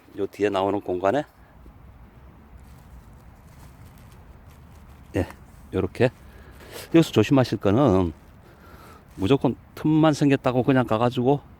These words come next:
어, 무작정 요거 감자 넣어버리면 안 돼요. 예를 들어 요런 식으로 넣-, 그 밑에 떨어져 버리면은 순은 요 밑에 있는데 감자가 자랄 수가 없겠죠.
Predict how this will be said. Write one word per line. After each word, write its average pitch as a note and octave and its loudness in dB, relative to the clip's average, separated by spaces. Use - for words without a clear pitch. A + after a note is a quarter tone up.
어, F#2+ 0
무작정 B2+ 0
요거 G#2+ 4
감자 G2+ -4
넣어버리면 A2 2
안 D2+ -4
돼요. D#2+ 0
예를 G2+ 6
들어 B2+ 0
요런 D3+ 6
식으로 B2+ 4
넣-, G2 4
그 F2+ 2
밑에 G#2 2
떨어져 A2+ 2
버리면은 F#2 2
순은 C3+ 2
요 G2+ 4
밑에 D3 4
있는데 F2+ 2
감자가 G#2 0
자랄 A#2 2
수가 F#2 -4
없겠죠. - -4